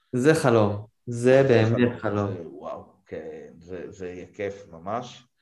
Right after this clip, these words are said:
Speaker 1: תחשוב
Speaker 2: אה,
Speaker 1: כמה
Speaker 2: אז,
Speaker 1: זמן לא
Speaker 2: אז
Speaker 1: היה
Speaker 2: זה,
Speaker 1: שינוי
Speaker 2: זה אמור
Speaker 1: ב-
Speaker 2: לקרות בשנתיים הקר-, בשנה-, בשנה, שנתיים הקרובות, בשנה הקרובה כבר אמור להתחיל, ובשנתיים הקרובות זה כבר אמור עוד יותר. אז תלכו, אני חושב, קודם תרנגול ואחרי זה את הבולען, אה, זה התכנון, והולכים,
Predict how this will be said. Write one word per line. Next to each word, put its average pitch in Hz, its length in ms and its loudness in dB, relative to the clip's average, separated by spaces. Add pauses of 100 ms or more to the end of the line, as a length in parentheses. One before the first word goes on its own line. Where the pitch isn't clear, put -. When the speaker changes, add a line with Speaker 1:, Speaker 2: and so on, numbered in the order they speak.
(120)
Speaker 1:
תחשוב 185 360 4
Speaker 2:
אה, - 80 -6
Speaker 1:
כמה 170 300 4
Speaker 2:
אז, 156 100 2
Speaker 1:
זמן 160 240 2
לא 170 100 6
Speaker 2:
אז 175 80 8
Speaker 1:
היה 175 140 8
Speaker 2:
זה, - 60 0
Speaker 1:
שינוי 160 160 0
Speaker 2:
זה 180 120 4
אמור 160 220 6
Speaker 1:
ב- - 20 -8
Speaker 2:
לקרות 139 340 2
בשנתיים 147 580 -2
הקר-, 113 300 -8
בשנה-, 104 420 -10
בשנה, 113 320 -10
שנתיים 117 320 -14
הקרובות, 110 440 -12 (560)
בשנה - 540 -16
הקרובה 104 320 -8
כבר 95 80 -12
אמור 98 280 -12
להתחיל, 127 600 -14 (360)
ובשנתיים 104 500 -8
הקרובות 107 400 -6
זה 101 80 -14
כבר 95 240 -10
אמור 101 520 -12
עוד 110 220 -6
יותר. 123 340 -6 (400)
אז - 80 -20
תלכו, 127 240 -4
אני 120 100 -4
חושב, 107 160 -8
קודם 117 260 -2
תרנגול 107 460 -4
ואחרי 98 240 -10
זה 98 60 -12
את 101 60 -12
הבולען, 95 440 -4 (460)
אה, 80 300 -12
זה 85 160 -10
התכנון, 123 520 -12 (280)
והולכים, 90 960 -10